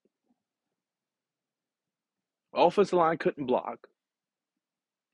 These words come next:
Once again, he's scrambling to his left like he did on the deep ball. He's scrambling left and right. He's trying to find, trying to find guys, trying to make plays, because the offensive line is not giving him time. Noel had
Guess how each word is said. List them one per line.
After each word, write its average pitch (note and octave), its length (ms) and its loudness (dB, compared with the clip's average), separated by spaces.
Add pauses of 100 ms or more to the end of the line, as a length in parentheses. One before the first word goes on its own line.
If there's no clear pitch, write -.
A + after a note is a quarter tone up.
Once D#3 220 -2
again, E3 220 8
he's B2+ 220 2
scrambling D#3 580 -2
to D#3 160 2
his D3+ 160 0
left C#3 300 4
like B2 240 2
he B2+ 200 2
did B2+ 180 6
on C#3 140 0
the C#3 100 6
deep B2+ 240 2
ball. G#2+ 300 0 (1120)
He's B2+ 140 -2
scrambling C#3+ 500 -2
left C3+ 260 -2
and C#3 140 -6
right. A#2+ 180 0
He's C3 160 -2
trying C3+ 240 0
to D#3 60 -4
find, C#3+ 400 -2 (720)
trying F3 220 4
to F3 40 -2
find D#3+ 260 2
guys, C#3+ 260 4
trying D#3 180 0
to D#3 60 0
make D3+ 200 0
plays, B2 420 -2 (440)
because E3 180 4
the - 80 2
offensive E3+ 400 -2
line D#3 280 -4
is B2 120 -4
not C3+ 220 -4 (180)
giving A#2+ 240 4
him A2+ 140 -8
time. F2 200 -10 (2500)
Noel D#3 360 4
had B2+ 380 -2